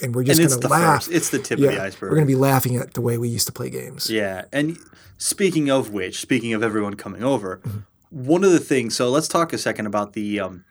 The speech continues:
Speaker 2: Steam V R
Speaker 1: Mm-hmm.
Speaker 2: platform, all right?
Speaker 1: Mm-hmm.
Speaker 2: Um, so the Oculus, you know, Oculus experiences, Oculus games of the past have been great.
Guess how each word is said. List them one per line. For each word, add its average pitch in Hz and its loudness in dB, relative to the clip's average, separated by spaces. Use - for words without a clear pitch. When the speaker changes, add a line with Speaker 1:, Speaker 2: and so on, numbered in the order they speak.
Speaker 2:
Steam 117 -2
V 101 -2
R - -8
Speaker 1:
Mm-hmm. - -14
Speaker 2:
platform, 110 -2
all 98 -10
right? 95 -4
Speaker 1:
Mm-hmm. 131 2
Speaker 2:
Um, 104 -2
so 127 0
the 123 -4
Oculus, 131 0
you - -8
know, 107 -4
Oculus 120 -4
experiences, 110 -6
Oculus 104 -6
games 104 -8
of 110 -6
the 110 -8
past 143 -4
have - -20
been 98 -12
great. 123 -2